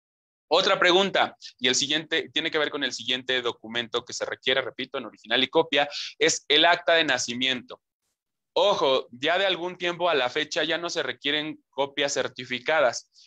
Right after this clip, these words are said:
Si la, el acta de nacimiento cumple con ser legible y que no tiene,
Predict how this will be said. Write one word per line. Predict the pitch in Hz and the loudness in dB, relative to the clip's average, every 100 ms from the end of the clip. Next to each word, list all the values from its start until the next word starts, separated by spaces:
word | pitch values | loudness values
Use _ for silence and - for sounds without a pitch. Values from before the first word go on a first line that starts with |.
| _ _ | _ _
Si | - - - - - 160 170 | -20 -20 -10 -4 2 4 4
la, | 135 139 135 - - | 2 4 4 2 0
el | 135 139 170 | 2 4 2
acta | 202 220 | 2 0
de | 190 | 0
nacimiento | 131 - 127 143 147 143 113 - | -2 -4 -4 -4 -4 -4 -4 -4
cumple | - 190 196 147 127 | -2 -2 0 -2 -2
con | 120 117 | -2 -6
ser | 117 147 143 | -2 -2 0
legible | 113 107 - 175 202 131 110 104 - | -2 -2 -4 -2 -2 -2 -2 -2 -8
y | 107 | -16
que | - | -10
no | 113 123 | -8 -6
tiene, | 123 123 117 110 - | -4 -2 2 0 -2